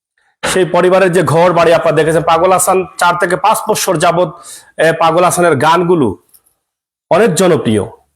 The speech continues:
আপনারা সেগুলো জানেন। পাগল হাসান দেশের বাইরেও কয়েকবার গিয়েছেন,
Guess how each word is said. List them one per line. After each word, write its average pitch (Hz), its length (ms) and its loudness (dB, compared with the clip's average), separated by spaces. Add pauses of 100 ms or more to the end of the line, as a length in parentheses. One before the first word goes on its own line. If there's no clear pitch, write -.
(120)
আপনারা 170 300 -2
সেগুলো 165 320 0
জানেন। 127 320 0
পাগল 147 320 0
হাসান 185 300 0 (140)
দেশের 160 300 -2
বাইরেও 170 340 2
কয়েকবার 208 440 0
গিয়েছেন, 139 440 0